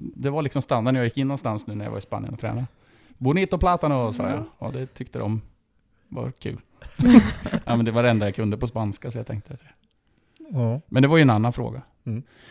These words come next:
Speaker 1: Men vi brukar alltid ställa en fråga så här. Eh, dina tre absolut bästa tips för någon som är i rappet och börjar tävla. Eller för den glada motionären.
Speaker 2: För den glada motionären som precis har köpt en cykel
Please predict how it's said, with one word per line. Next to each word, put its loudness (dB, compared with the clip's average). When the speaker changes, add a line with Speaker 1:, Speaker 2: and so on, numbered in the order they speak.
Speaker 1:
Men 6
vi 8
brukar 2
alltid 2
ställa -2
en 2
fråga -2
så -4
här. -2
Eh, -6
dina 6
tre -4
absolut -4
bästa -4
tips -10
för 0
någon 2
som -2
är -2
i -4
rappet -10
och -6
börjar -6
tävla. -10
Eller 2
för 0
den 0
glada 2
motionären. -2
Speaker 2:
För -6
den 0
glada 2
motionären 0
som -4
precis -6
har -6
köpt -8
en -4
cykel -4